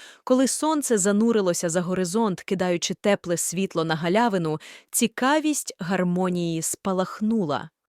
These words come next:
Вона відчула бажання розгадати таємницю своїх плям, відчуваючи, що вони містять ключ до чарівної подорожі. Вона навіть не знала, що її пригода ось-ось почнеться,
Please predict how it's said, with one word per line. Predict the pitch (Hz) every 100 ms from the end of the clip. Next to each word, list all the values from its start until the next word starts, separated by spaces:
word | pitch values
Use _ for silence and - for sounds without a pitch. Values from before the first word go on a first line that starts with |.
| _ _ -
Вона | 220 294 359 349
відчула | 247 - 247 262 202
бажання | 175 165 208 202 160
розгадати | 160 156 185 214 185
таємницю | 175 165 165 190 - 165
своїх | 160 165 -
плям, | - 175 165 143 135 _ - _ -
відчуваючи, | 220 - 247 269 294 233 - 156
що | - 202
вони | 190 214
містять | 208 220 277 - 240 -
ключ | - 220 233 151 - - - 185
до | 190
чарівної | - 185 214 208 185
подорожі. | 160 - 180 151 143 131 135 - - _ _ _ _ -
Вона | 220 269
навіть | 285 269 254
не | 233 254
знала, | 226 240 262 262 196
що | 160 - 202
її | 185
пригода | 180 175 165 196 180 -
ось-ось | 202 196 - - 202 -
почнеться, | - 175 - 185 175 - 160 135